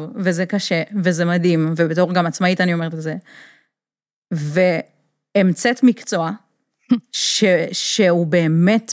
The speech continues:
Speaker 1: באמת משמעותי. כאילו, אני, אני לא יודעת אם את זוכרת, אבל אני אמרתי לך ש-, איך מצאתי אותך? כתבתי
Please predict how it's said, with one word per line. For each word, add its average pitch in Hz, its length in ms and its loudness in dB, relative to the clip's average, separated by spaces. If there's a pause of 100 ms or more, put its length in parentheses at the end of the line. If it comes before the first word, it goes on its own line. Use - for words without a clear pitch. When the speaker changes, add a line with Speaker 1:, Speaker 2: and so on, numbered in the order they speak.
Speaker 1:
באמת 175 600 0 (140)
משמעותי. 160 840 0 (640)
כאילו, 190 400 4
אני, 165 140 2 (140)
אני 165 220 2
לא 175 100 4
יודעת 220 180 2
אם 185 100 0
את 165 60 0
זוכרת, 190 500 -2
אבל 156 140 -2
אני 156 160 0
אמרתי 165 320 2
לך 269 220 0
ש-, - 100 -8 (760)
איך 240 180 2
מצאתי 208 400 0
אותך? 180 460 -4 (200)
כתבתי 247 560 -2